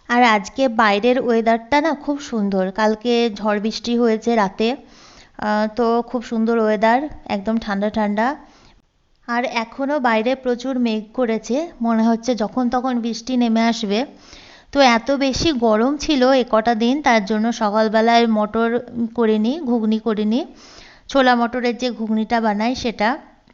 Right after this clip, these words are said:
তো ছেলে বলছিল যে, "অনেক দিন ধরেই তুমি করনি," তো ভাবলাম যে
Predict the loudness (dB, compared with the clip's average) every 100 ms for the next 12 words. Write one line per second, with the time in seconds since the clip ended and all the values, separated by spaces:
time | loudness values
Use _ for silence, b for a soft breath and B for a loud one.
0 | _ -8 -4 0 0 2 2 0 -2 -2
1 | 0 2 2 0 -2 -2 0 0 -2 -2
2 | -2 -4 -2 -2 0 -2 -2 -4 -2 -2
3 | 0 0 0 0 0 0